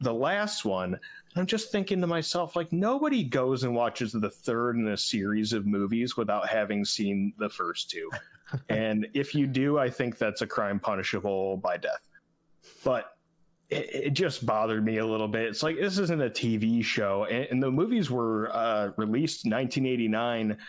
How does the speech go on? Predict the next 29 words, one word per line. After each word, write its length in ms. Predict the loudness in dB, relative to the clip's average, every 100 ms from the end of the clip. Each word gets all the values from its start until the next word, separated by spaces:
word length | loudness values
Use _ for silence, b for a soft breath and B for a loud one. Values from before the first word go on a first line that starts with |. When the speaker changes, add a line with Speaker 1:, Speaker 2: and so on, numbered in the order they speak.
| B -10 -2
Speaker 1:
nineteen 400 | 0 0 0 2
ninety, 460 | 2 2 0 0
two 240 | 0 0 0
and 120 | -2
three. 380 | -2 0 -2 -8 B B -8
So 360 | 0 2 2
people 360 | 2 0 2 2
wouldn't 300 | 2 2 2
have 120 | 0
forgotten. 560 | -2 -2 0 0 0 -2
And 240 | 0 -2
I'm 160 | 0 -2
sure 300 | -2 -2 -2
if 100 | -2
they're 120 | -4
going 320 | -2 -2 0
to 60 | -2
see 240 | -2 0
it, 120 | -2 -2
they're 120 | -2
watching 420 | -2 -2 -2 0
their 160 | 0 0
V 220 | 0 0
H 220 | -2 -2
S 260 | -2 -2 -2
of 320 | -2 -4 -8
two. 320 | -8 -6 -8 B B B _
So 280 | -2 -2 -2
th-, 140 | -6